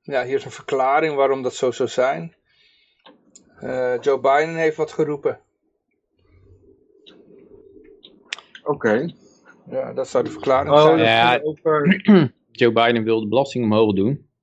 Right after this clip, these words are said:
Speaker 1: Mhm.
Speaker 3: En het hele verhaal van die enorme rally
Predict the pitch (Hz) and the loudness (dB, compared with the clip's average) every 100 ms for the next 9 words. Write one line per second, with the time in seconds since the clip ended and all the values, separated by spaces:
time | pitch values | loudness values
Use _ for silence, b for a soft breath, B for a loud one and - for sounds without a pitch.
0 | _ _ _ _ 139 - 151 190 - 123 | _ _ _ _ -20 -20 -16 -16 -6 -2
1 | 110 120 139 110 107 123 170 127 127 117 | 0 2 2 0 2 4 4 2 -2 -2
2 | 120 - 160 135 135 127 120 117 143 127 | -4 -2 -4 0 0 2 4 4 2 2
3 | 117 107 | -2 -8